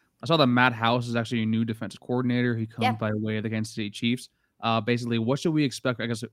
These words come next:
Speaker 1: guess from a Matt House defense overall when we actually would take the field Sunday night?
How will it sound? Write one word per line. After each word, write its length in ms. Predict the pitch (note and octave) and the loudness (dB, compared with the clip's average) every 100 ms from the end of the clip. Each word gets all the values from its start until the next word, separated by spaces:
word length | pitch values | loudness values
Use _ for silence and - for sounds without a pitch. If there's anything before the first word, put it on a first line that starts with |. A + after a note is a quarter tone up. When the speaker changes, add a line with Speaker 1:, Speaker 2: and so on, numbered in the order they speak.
| A#2 | -8
Speaker 1:
guess 140 | A2+ | -8
from 140 | - | -4
a 20 | G#2+ | -2
Matt 220 | G#2+ A2 | 0 0
House 220 | A#2 G#2+ | -2 -4
defense 440 | G#2 A2 A2 G#2+ | -4 -6 -6 -6
overall 400 | A2 G#2+ A2 A2 G#2+ | -6 -4 -2 -2 -2
when 140 | G#2+ | -4
we 60 | G#2+ | -6
actually 180 | - | -8
would 80 | A2 | -8
take 100 | A2 | -8
the 60 | G#2+ | -10
field 140 | G#2+ | -12
Sunday 160 | - - | -14 -20
night? 240 | - C2+ | -20 -20